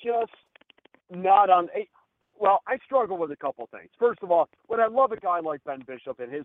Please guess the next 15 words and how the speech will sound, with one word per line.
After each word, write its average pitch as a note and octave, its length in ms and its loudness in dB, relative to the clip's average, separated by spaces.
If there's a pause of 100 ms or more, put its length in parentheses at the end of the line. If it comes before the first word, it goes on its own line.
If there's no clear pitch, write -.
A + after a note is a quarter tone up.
pedigree A#2+ 480 -6
here? A#2+ 260 -8
Absolutely, F#2+ 680 -6
I F#2 60 -10
would. F#2+ 260 -12 (360)
But F3+ 180 0
then D#4+ 200 0
I'm C#4 120 -6
looking F#3 340 -4
at D#3 280 0 (460)
a D3 80 0
guy F3 260 2
like E3+ 180 -6 (100)
Scott D#3 300 -6
Darling, B2+ 460 -10